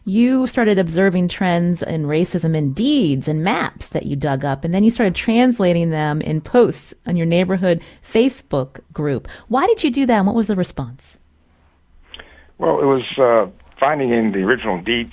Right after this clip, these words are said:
Speaker 2: to, uh, my house dating from nineteen fifty this, uh, clause prohibiting, uh, occupancy f-, for any purpose other than domestic employment by anyone other than the white race. And what I found really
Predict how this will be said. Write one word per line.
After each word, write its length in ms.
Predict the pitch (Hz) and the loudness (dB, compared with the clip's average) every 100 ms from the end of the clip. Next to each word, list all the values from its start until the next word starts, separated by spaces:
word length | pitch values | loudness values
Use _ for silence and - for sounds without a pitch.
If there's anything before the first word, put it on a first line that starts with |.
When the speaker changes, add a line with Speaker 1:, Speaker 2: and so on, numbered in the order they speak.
| - | -2
Speaker 2:
to, 380 | 101 101 95 | -2 -4 0
uh, 360 | 95 90 90 - _ - | 2 2 0 -4 _ -8
my 180 | 101 95 92 - | -2 -2 -4 -6
house 280 | 107 110 98 - 80 80 | -2 -2 -4 -10 -12 -12
dating 380 | 85 80 104 95 | -12 -6 -4 -4
from 140 | 101 | -4
nineteen 320 | 107 98 87 80 - | -4 -4 -10 -10 -4
fifty 480 | 120 - 87 87 - - - - - | -4 -4 -12 -12 -14 -20 -20 -20 -12
this, 180 | 92 87 - - | -8 -8 -8 -4
uh, 180 | 87 87 | -4 0
clause 360 | 110 113 104 92 | 2 4 4 0
prohibiting, 680 | 98 117 104 101 98 95 92 | -2 0 0 0 0 0 0
uh, 40 | |
occupancy 960 | 90 92 107 113 113 107 92 - 101 90 | 0 2 2 0 -4 -6 -6 -4 -4 -4
f-, 240 | - 98 - | -8 -14 -2
for 220 | 104 - | 0 2
any 240 | 156 165 | 2 2
purpose 460 | 117 - 135 101 92 - - - | 2 2 2 2 -4 -6 -10 -4
other 240 | 101 101 | -2 -2
than 640 | 92 95 98 92 87 85 - - - | -4 -4 -2 -2 -4 -8 -14 -20 -10
domestic 420 | - 98 113 - - | -2 0 0 -4 -8
employment 540 | 87 - 156 117 90 | -4 2 2 2 0
by 160 | 98 95 | 0 0
anyone 540 | 107 123 117 117 107 104 - | 0 0 2 2 0 -4 -2
other 280 | 101 107 | 0 2
than 140 | 101 98 | 2 0
the 60 | 90 | 0
white 300 | 101 95 98 | 0 0 2
race. 280 | 110 90 - - - - - - - - - - | 0 0 -6 -12 -12 -18 -20 -20 -20 -20 -20 -16
And 140 | 95 95 | -10 -2
what 100 | 101 | -2
I 60 | 92 | 0
found 180 | - 107 | 0 0
really 460 | 113 160 131 92 | 0 0 0 0